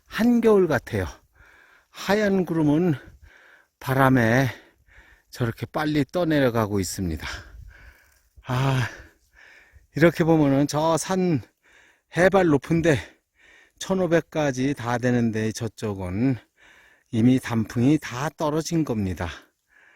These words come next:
아, 그 밑에 쪽만 이렇게 단풍이 있을 뿐이고 저 위에는 이미 낙엽이 다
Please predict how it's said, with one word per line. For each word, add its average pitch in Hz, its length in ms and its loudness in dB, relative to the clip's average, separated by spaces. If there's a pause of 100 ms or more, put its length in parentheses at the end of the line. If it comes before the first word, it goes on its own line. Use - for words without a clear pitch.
(560)
아, 85 300 -6 (720)
그 127 120 -4
밑에 120 340 0
쪽만 139 540 2
이렇게 120 260 -2
단풍이 120 520 -2
있을 117 260 -6
뿐이고 101 720 -8 (720)
저 117 180 2
위에는 123 520 2
이미 131 380 2 (640)
낙엽이 156 760 2
다 143 200 -6